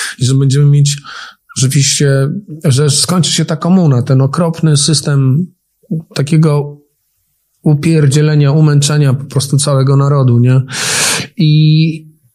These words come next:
i wtedy to był rok dziewięćdziesiąty pierwszy, już grałem w zespole Tilaf, no, Kazik poszedł na socjologię, wiedziałem to, że to jest, że kult, że Kazik, że tam nie tylko Kazik chyba, chyba, chyba książę warszawski jeszcze,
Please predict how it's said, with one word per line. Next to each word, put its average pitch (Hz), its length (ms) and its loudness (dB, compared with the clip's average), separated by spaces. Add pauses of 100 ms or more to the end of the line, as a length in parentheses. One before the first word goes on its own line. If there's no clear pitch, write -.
(100)
i 165 120 0
wtedy 175 420 0
to 175 160 -2
był 165 160 2
rok 165 140 2
dziewięćdziesiąty 160 500 2
pierwszy, 156 460 -2
już 156 200 2
grałem 160 340 0
w 139 60 4
zespole 151 380 0
Tilaf, 147 400 0
no, 156 540 0 (120)
Kazik 151 320 -2
poszedł 147 300 0
na 147 60 2
socjologię, 143 540 0
wiedziałem 143 440 2
to, 131 140 0
że 131 140 2
to 139 160 0
jest, 131 220 0
że 127 180 0
kult, 139 360 -2
że 131 180 2
Kazik, 127 440 -2
że 127 180 0 (320)
tam 143 140 -2
nie 151 120 2
tylko 156 260 -2
Kazik 147 360 0
chyba, 131 340 0 (760)
chyba, 139 540 2
chyba 135 520 0
książę 139 360 0
warszawski 131 500 -2
jeszcze, 127 420 -2